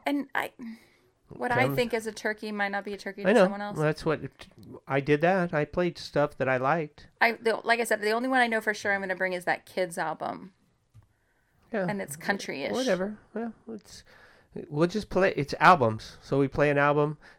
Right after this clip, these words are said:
Speaker 2: I,
Speaker 1: And it's not bad. It's, it's,
Speaker 2: I,
Speaker 1: it's part of my childhood.
Speaker 2: Kingston Trio. Not
Speaker 1: Yeah.
Speaker 2: bad. I
Speaker 1: No,
Speaker 2: love it.
Speaker 1: not at
Speaker 2: I
Speaker 1: all. Yeah.
Speaker 2: loved it.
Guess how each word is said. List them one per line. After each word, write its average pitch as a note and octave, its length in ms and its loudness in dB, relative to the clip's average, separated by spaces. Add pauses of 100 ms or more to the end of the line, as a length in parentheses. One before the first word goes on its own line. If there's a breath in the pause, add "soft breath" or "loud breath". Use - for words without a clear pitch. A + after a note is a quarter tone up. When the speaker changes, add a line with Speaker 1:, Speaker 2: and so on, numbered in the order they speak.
Speaker 2:
I, - 140 -2
Speaker 1:
And E4 100 2
it's - 140 -4
not D#4+ 260 2
bad. A3+ 460 2
It's, G#3 260 -4
it's, - 420 -10 (240)
Speaker 2:
I, D#3 200 -2
Speaker 1:
it's - 200 -20
part A3+ 220 6
of A#3+ 40 2
my G3+ 120 6
childhood. G3+ 640 0
Speaker 2:
Kingston C#3+ 420 4
Trio. D#3+ 400 2 (240)
Not A#2+ 260 2
Speaker 1:
Yeah. - 40 -10
Speaker 2:
bad. D3 260 6
I C3+ 80 4
Speaker 1:
No, B2 120 2
Speaker 2:
love F#3 160 6
it. F3+ 40 4
Speaker 1:
not F3+ 160 4
at E3+ 140 6
Speaker 2:
I - 80 6
Speaker 1:
all. F3+ 80 -2
Yeah. F3+ 280 4
Speaker 2:
loved F3 220 6
it. G2+ 240 -6